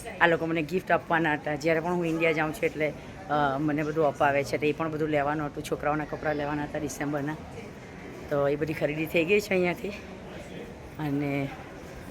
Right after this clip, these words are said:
જઈએ છીએ હવે બહાર. બીજી કોઈ શોપમાં જોઈ લઈએ શું જોવાનું છે, શું નથી. તો જ્યારે શોપિંગમાં બિઝી હોય ત્યારે વ્લોગ શૂટ કરવાનો ટાઈમ નથી મળતો, કેમ કે એક હાથમાં ફોન હોય અને કેમેરા સામે જોવા જાય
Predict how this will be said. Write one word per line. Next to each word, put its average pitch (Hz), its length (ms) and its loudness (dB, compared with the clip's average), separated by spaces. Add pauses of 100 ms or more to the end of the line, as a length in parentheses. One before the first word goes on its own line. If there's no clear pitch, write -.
(140)
જઈએ 175 240 8
છીએ 185 120 4
હવે 175 100 6
બહાર. 170 220 2 (160)
બીજી 165 160 0
કોઈ 170 140 2
શોપમાં 160 340 2
જોઈ 165 180 2
લઈએ 196 140 6
શું 185 220 0
જોવાનું 170 300 2
છે, 170 120 -2
શું 160 200 0
નથી. 156 260 4 (1300)
તો 160 340 2 (360)
જ્યારે 190 160 8
શોપિંગમાં 208 500 6
બિઝી 202 240 4
હોય 208 100 8
ત્યારે 185 240 6
વ્લોગ 180 260 6
શૂટ 190 240 0
કરવાનો 185 240 6
ટાઈમ 175 260 8
નથી 175 260 2
મળતો, 170 280 2
કેમ 175 160 2
કે 185 140 -2 (460)
એક 220 180 8
હાથમાં 226 240 8
ફોન 214 260 8
હોય 220 100 8
અને 202 100 6
કેમેરા 196 280 4
સામે 202 240 2
જોવા 190 220 4
જાય 190 180 4